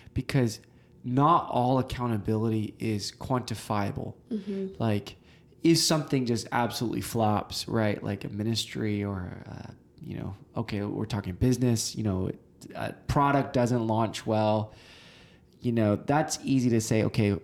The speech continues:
Speaker 1: how do we go wrong?" Take, okay, you know, be
Speaker 2: Mm-hmm.
Speaker 1: accountable for that. But sometimes, like, and this is what he, he makes this point. I think it's really well said. He says that behavioral accountability always precedes the results.
Speaker 2: That's good.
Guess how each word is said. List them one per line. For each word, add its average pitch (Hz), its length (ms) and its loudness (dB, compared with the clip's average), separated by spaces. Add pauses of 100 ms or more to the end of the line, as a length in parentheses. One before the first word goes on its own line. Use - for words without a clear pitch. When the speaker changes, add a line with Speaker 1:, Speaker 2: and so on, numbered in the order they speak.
Speaker 1:
how 113 220 0
do 110 60 6
we 104 100 6
go 101 180 4
wrong?" 135 520 4
Take, - 260 -2 (280)
okay, 107 240 -8 (140)
you 104 100 -6
know, 98 200 -6 (400)
be 113 160 -2
Speaker 2:
Mm-hmm. 107 140 0
Speaker 1:
accountable 143 380 2
for 143 120 0
that. 131 240 0 (380)
But - 260 -2
sometimes, 160 760 0
like, 104 240 -2 (1120)
and 123 100 -4
this 127 140 2
is 135 120 2
what 123 140 2
he, 113 200 0
he 120 200 -4
makes 107 280 0
this 104 200 -2
point. 110 340 0
I 101 120 0
think 117 180 -2
it's 110 180 -4
really 123 340 2
well 110 200 4
said. 107 360 2
He 107 100 2
says 110 280 2
that - 240 -2
behavioral 147 720 4
accountability 104 760 0 (100)
always 139 400 4
precedes 113 720 -2
the 101 80 -2
results. - 680 -4 (100)
Speaker 2:
That's - 140 -20
good. - 160 -18